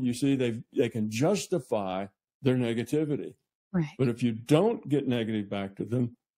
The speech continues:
Speaker 1: they just see themselves as negative and you're not. Ooh, you see, that kinda backs them up a little bit.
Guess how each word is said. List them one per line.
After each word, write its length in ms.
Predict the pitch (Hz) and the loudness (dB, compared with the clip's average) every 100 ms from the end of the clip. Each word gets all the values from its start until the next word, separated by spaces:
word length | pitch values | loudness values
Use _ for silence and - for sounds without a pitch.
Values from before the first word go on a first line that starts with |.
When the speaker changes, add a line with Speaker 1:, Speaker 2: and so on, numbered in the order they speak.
| _ _ _ _ - | _ _ _ _ -2
Speaker 1:
they 260 | 127 160 | 6 6
just 260 | 190 135 - | 6 0 2
see 140 | 143 127 | 2 2
themselves 480 | 117 107 139 175 | 2 2 2 2
as 140 | 131 107 | 0 0
negative 420 | 120 170 113 113 | 0 2 0 0
and 120 | 107 | 0
you're 140 | 127 151 | 2 4
not. 340 | 160 185 - _ _ _ _ _ _ - | 2 0 -6 _ _ _ _ _ _ 4
Ooh, 420 | 185 214 107 - _ _ _ _ _ _ _ _ - | 6 6 2 -4 _ _ _ _ _ _ _ _ -4
you 120 | 127 | -2
see, 380 | - 120 120 120 123 | 2 2 2 -2 2
that 320 | 123 151 - - _ - | 4 4 0 -12 _ -4
kinda 500 | - 165 180 170 156 151 _ _ _ _ _ _ _ _ _ | 0 2 4 2 2 -4 _ _ _ _ _ _ _ _ _
backs 300 | 165 175 - | 6 6 2
them 140 | 180 185 | 2 4
up 160 | 226 | 4
a 40 | 233 | 2
little 260 | 156 117 | 2 2
bit. 300 | 98 107 - | 2 0 -2